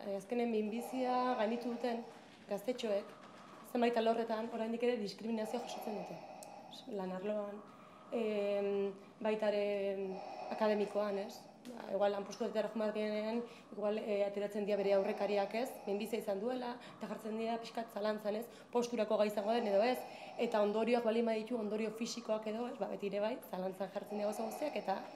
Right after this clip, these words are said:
igual baita ere ez, ez ezkoa datuzte. Akademikoan ere bai, askotan igual espazioak ez daude, ez da ere prest gaztetxo horrentzako, ez? Handikan infrastrukturak igual ez diagokiak. Handik esan dezakeguna da, minbizia gainditzen dela,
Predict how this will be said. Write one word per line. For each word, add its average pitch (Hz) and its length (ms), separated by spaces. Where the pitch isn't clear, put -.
igual 190 180
baita 202 220
ere 220 160
ez, 254 80
ez 240 160
ezkoa 214 300
datuzte. 196 340
Akademikoan 202 580
ere 208 160
bai, 226 160
askotan 220 360
igual 220 220
espazioak 247 580
ez 226 100
daude, 202 280
ez - 80
da 208 80
ere 196 100
prest 226 420
gaztetxo 220 380
horrentzako, 202 580
ez? - 140
Handikan 208 340
infrastrukturak 220 800
igual 208 220
ez 202 100
diagokiak. 196 500
Handik 208 240
esan 202 180
dezakeguna 202 680
da, 220 140
minbizia 226 400
gainditzen 214 380
dela, 214 180